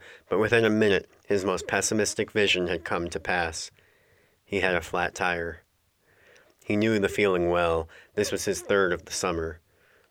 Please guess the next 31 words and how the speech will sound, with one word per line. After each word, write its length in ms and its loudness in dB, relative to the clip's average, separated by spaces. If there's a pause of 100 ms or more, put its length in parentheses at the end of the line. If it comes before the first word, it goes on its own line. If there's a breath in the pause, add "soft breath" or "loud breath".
(220 soft breath)
He 180 -6
stomped 480 0
as 120 -6
the 100 -2
rubber 300 0
began 320 0
to 100 -6
thwump 400 -2
at 100 -4
the 120 -2
road, 420 -2 (320 loud breath)
and 160 -6
the 60 2
others 260 0
stopped 400 -2
to 100 -6
check 280 -2
on 140 -4
him. 260 -6 (1600 soft breath)
"Bummer," 360 2
they 180 -6
said. 400 -6 (680 soft breath)
"That 140 -2
really 260 2
sucks." 640 -2 (1400 soft breath)
"You 160 2
guys 240 6
go 140 4
on 180 6
without 300 4
me," 240 -2